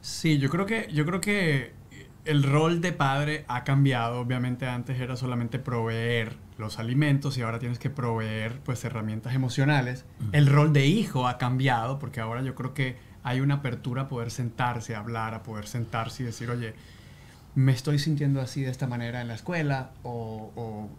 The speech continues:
Speaker 1: o en el plan vacacional". Yo creo que en aquel momento n-, no se sabía que eso se podía hacer.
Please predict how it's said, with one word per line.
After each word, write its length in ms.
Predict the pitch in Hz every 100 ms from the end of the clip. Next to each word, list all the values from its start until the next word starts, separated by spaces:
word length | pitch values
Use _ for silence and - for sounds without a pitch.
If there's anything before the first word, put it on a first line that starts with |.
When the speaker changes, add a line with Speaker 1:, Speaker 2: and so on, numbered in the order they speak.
| 117
Speaker 1:
o 120 | 110
en 100 | 113
el 80 | 110
plan 220 | 139 131
vacacional". 840 | 139 127 - 107 123 185 170 139 123 - - - - -
Yo 100 | 147
creo 120 | 175
que 160 | 220
en 100 | 190
aquel 280 | 147 143 143
momento 400 | 156 165 156 156
n-, 200 | 170 160 156
no 360 | 151 147 139
se 120 | 143
sabía 380 | 151 147 143 147
que 60 | 147
eso 120 | 151
se 120 | 147 143
podía 320 | 117 113 135
hacer. 300 | 139 110